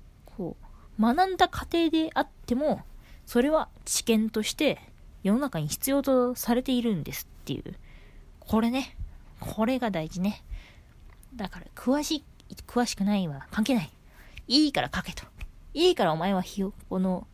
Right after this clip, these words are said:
ひよこだと、だからこそ同人誌を書けと。私は言いたい。じゃあ、ブログじゃダメなんですかっていう問いもここで発生するわけじゃないですか。で、ブログだったら、こう、公開するの無料だしさ、みたいな。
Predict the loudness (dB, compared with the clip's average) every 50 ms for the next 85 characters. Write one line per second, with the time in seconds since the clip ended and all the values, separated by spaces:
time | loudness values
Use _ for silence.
0 | -20 -20 -10 0 2 2 2 2 2 2 2 2 0 2 -2 -2 -2 -4 -8 -18
1 | -12 -2 2 2 2 4 4 2 2 2 0 0 2 0 0 0 0 2 2 2
2 | 2 2 0 0 -2 -2 -2 -2 -2 -2 -6 -8 -12 -14 -18 -20 -20 -20 -20 -20
3 | -20 -20 -20 -16 -12 -4 -2 -2 -2 2 2 2 2 2 0 -4 -6 -10 -16 -16
4 | -20 -20 -20 -20 -20 -20 -20 -14 -4 0 2 4 6 6 4 4 2 0 0 2
5 | 2 4 4 4 4 2 0 2 2 2 2 4 2 2 2 2 0 2 2 2
6 | 2 0 -6 -6 -4 -4 -4 -4 -4 -4 -2 -2 0 2 2 0 0 -2 -6 -2
7 | 0 0 2 2 2 0 0 -2 -4 -6 -4 -2 0 0 0 0 0 -2 -4 -2
8 | -2 -4 -2 -2 -2 0 0 -2 -2 -6 -8 -6 -4 -4 -4 -6 -6 -8 -8 -10
9 | -12 -12 -14 -16 -18 -18 -18 -18 -18 -20 -10 0 2 4 4 6 4 4 4 4
10 | 2 0 -2 0 0 0 0 0 -2 -4 -4 -6 -4 0 2 2 2 4 2 0
11 | 0 0 0 0 0 0 -2 -4 -6 -8 -10 -16 -20 -20 -18 -8 -2 0 2 2
12 | 2 2 2 2 0 -2 -2 0 2 2 2 0 -2 -6 -10 -14 -16